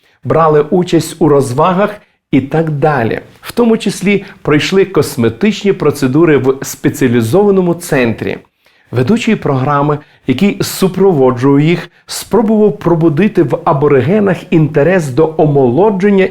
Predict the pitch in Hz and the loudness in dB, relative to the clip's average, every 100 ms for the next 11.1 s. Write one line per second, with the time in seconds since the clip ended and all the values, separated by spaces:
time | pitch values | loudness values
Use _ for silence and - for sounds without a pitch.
0 | - 202 180 139 147 151 131 - 170 170 | 0 -2 -2 -2 -2 -2 -4 -2 0 0
1 | 170 131 120 131 127 117 123 120 101 - | 0 -2 0 2 2 2 2 2 0 -8
2 | _ _ _ _ 185 202 233 127 - - | _ _ _ _ 0 2 2 0 -10 -2
3 | - 143 269 311 254 247 - - 214 165 | -2 0 0 2 0 -2 -4 -4 -2 0
4 | - 127 131 131 185 226 254 233 151 143 | 2 2 2 0 0 0 0 2 2 0
5 | 170 170 185 220 226 165 - - 95 - | 2 2 2 2 2 0 -2 -4 -6 -8
6 | _ _ _ _ _ _ - 127 113 113 | _ _ _ _ _ _ -4 0 2 2
7 | 117 170 202 190 - - 143 175 170 160 | 2 2 0 -2 -10 -4 0 2 2 0
8 | 120 156 - 175 175 113 143 196 233 - | -2 -4 -2 0 2 2 2 2 2 0
9 | - _ _ _ _ _ 135 190 175 143 | -6 _ _ _ _ _ 2 2 2 0
10 | - 226 226 220 180 175 - 175 170 156 | 0 2 2 2 0 0 -2 -4 0 0